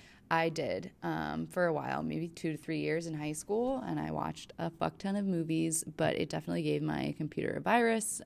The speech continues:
I'm not sure if it's the most recent virus or an old one laying around fucking some shit up on the back end, but there was definitely a viral load put onto <laughs> my laptop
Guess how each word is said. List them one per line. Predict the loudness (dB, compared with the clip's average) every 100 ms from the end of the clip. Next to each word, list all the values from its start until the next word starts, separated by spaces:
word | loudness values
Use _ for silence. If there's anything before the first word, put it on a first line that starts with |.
| -2
I'm | -2
not | -2
sure | -2 -4
if | -4
it's | -6
the | -6
most | -6 -4
recent | -2 0 0 2
virus | 4 4 2 -4 -4
or | 2 4 4
an | 2 2
old | 2 2 2
one | 0 2 -2 -8 -18 -16 -2
laying | 2 4 4
around | 4 4 4 2 0 -8 -20 -20 -2
fucking | 0 0 0
some | 0 -2
shit | -2 0
up | 0 0
on | 0
the |
back | 0 0 -2
end, | -6 -4 -6 -8 -2
but | 0 0 0
there | 0
was | 0 -4
definitely | -4 0 0 2 0 0 0 -2 -2 -6 -10 -8
a | -6
viral | -2 0 0 0 -2 -4 -4
load | -2 -2 -4 -6 -10 -20 -20 -20 -20 -20 -20 -20 -20 -20 -20 -20 -12 2
put | 2
onto | 4 2 2
<laughs> | 6
my |
laptop | 6 6 2 0 0